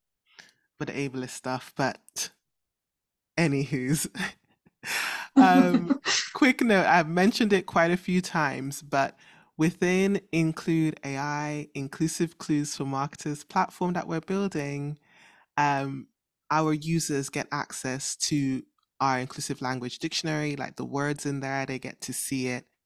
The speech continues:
Speaker 1: So if you want access, make sure you sign up to our wait list. Jade,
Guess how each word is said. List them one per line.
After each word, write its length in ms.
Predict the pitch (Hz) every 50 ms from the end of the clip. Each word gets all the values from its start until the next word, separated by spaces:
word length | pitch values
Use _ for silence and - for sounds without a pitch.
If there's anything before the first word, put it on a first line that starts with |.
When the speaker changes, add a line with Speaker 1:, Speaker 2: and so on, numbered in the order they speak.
| _ _ _ - - _ _ _
Speaker 1:
So 460 | - - - 143 131 127 127 127 - _ -
if 180 | 151 151 - -
you 180 | 151 160 175 170
want 180 | 165 160 151
access, 540 | 143 131 - - - - 131 127 123 - -
make 180 | 135 123 117 -
sure 140 | - 135 127
you 100 | 127 127
sign 320 | - - - 131 127 123
up 180 | 123 - _ - -
to 200 | - - 135 - -
our 220 | 117 117 120 123
wait 360 | 123 123 123 120 - - - -
list. 380 | 117 - 143 - - - - _ _ _ _ _ _ _ _ _ _ _ _ _ _ _ _ _ _ _ _ _ _ _ _ _ _ _ _ _ _ _ _ _ _ _
Jade, 580 | - - - 151 139 127 113 110 113 101 - -